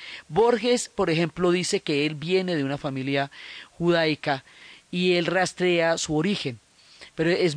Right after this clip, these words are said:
es difícil, por lo que había que cambiarles nombres, había que cambiar toda su forma de vida para poderse proteger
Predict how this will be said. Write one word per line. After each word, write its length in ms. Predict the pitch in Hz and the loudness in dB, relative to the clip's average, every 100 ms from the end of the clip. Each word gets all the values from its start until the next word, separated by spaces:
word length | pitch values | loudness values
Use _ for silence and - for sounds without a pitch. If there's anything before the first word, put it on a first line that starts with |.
| 151 | 2
es 160 | 185 | 0
difícil, 460 | 196 - 240 226 220 | 0 -2 -2 -2 -2
por 180 | 196 165 | 0 2
lo 100 | 156 | 2
que 200 | 165 151 | 0 2
había 200 | 147 151 | 2 0
que 100 | - | -2
cambiarles 400 | 170 147 139 160 | -2 0 0 0
nombres, 460 | 165 165 165 160 | 2 2 2 0
había 240 | 151 139 135 | 0 0 -2
que 140 | 170 | -4
cambiar 400 | 160 139 135 135 | -2 0 0 -2
toda 260 | - 170 170 | 0 2 0
su 140 | 170 | -2
forma 320 | 147 139 156 | -2 -2 0
de 120 | 165 143 | 2 2
vida 400 | 143 147 160 - - - - | 2 2 0 -2 -16 -14 -2
para 240 | 156 151 | 0 0
poderse 380 | - 151 131 180 | 2 0 0 -2
proteger 640 | 185 156 135 131 156 151 | -2 0 0 0 0 -2